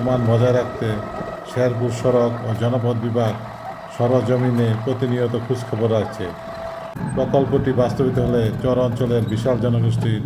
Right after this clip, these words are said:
ভাগ্য পরিবর্তন হবে। শিক্ষানগরী ময়মনসিংহ কাছে চলে আসায় মানুষজন কম খরচে উচ্চশিক্ষা নিতে পারবে। প্রকল্পটির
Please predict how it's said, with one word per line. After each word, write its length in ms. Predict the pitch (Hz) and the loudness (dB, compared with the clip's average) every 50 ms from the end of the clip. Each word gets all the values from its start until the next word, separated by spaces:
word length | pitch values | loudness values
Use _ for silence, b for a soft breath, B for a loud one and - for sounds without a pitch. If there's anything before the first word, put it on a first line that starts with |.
| 127 - - - 110 104 101 92 - - 104 92 | -6 -8 -8 -8 -8 -8 -8 -8 -6 -4 0 4
ভাগ্য 280 | 104 113 113 107 107 135 127 110 | 4 4 4 4 4 4 6 6
পরিবর্তন 420 | 131 127 127 131 127 117 120 123 104 110 | 6 6 8 6 4 4 4 4 4 4
হবে। 220 | 113 110 117 107 107 107 110 - - - - - - - - | 4 4 4 4 4 2 0 -2 -4 -8 -8 -10 -10 -6 -4
শিক্ষানগরী 600 | - 139 - - - 135 131 131 127 127 127 127 | -2 -2 0 4 4 6 6 6 6 6 6 6
ময়মনসিংহ 520 | 120 123 123 123 127 113 - - 117 113 120 117 113 104 107 - - - - - - - - - - | 6 6 6 6 6 4 4 4 6 6 6 6 6 4 2 0 -2 -4 -4 -6 -6 -6 -6 -4 -2
কাছে 260 | - 113 113 - 139 135 131 147 | 0 0 4 6 6 6 6 6
চলে 180 | 135 123 127 123 120 | 6 6 6 6 6
আসায় 360 | 117 117 120 117 113 110 104 104 - - - - - - - - - - - - - - 110 | 4 4 4 4 4 4 4 2 -2 -4 -6 -6 -6 -6 -8 -8 -8 -8 -8 -8 -4 0 2
মানুষজন 520 | 113 120 123 120 117 113 117 120 120 113 107 - - | 4 4 4 4 4 6 6 6 6 6 4 2 2
কম 160 | 123 127 131 127 117 - | 2 2 4 4 2 2
খরচে 380 | - 120 127 117 120 120 117 113 110 107 107 - - - - - - - 139 | 4 4 4 4 4 6 6 6 4 4 2 -2 -6 -6 -8 -8 -4 -2 -2
উচ্চশিক্ষা 580 | 127 - - - 143 - - 117 113 - - 117 110 | -2 2 4 4 4 4 2 0 -2 0 2 4 4
নিতে 160 | 107 110 107 95 | 4 4 2 2
পারবে। 260 | 95 90 85 - 82 80 73 - - - - - - - - - - - - | 0 0 -2 -4 -6 -8 -8 -10 -14 -16 -16 -16 -14 -14 -14 -12 -10 -4 -2
প্রকল্পটির 800 | - 123 117 117 143 139 131 139 143 - - 131 123 117 120 | 0 0 2 4 4 4 4 4 2 4 4 4 4 4 4